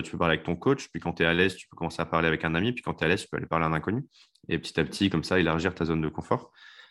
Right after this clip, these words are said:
Euh, en fait, c-, ça dépend vraiment des, des, des cas, mais, mais de toute façon, toute peur, le, le bon réflexe, c'est d'essayer de la rationaliser, de se dire, euh,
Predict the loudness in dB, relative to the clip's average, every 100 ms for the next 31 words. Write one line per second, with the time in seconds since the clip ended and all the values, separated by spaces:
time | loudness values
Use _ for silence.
0 | _ -4 0 4 4 4 2 0 -2 -6
1 | -4 -2 -2 -2 -2 2 4 4 4 6
2 | 4 6 6 4 0 0 0 4 4 4
3 | 2 0 -2 -4 -6 _ -20 -20 -10 -6
4 | -4 -4 -4 -2 4 6 6 4 0 -6
5 | -8 -10 -14 -20 _ -20 _ -4 0 0
6 | 0 0 -4 -4 -6 -6 0 2 2 0
7 | -2 -2 0 0 -2 -4 _ _ _ _
8 | _ -8 -8 -2 2 4 4 4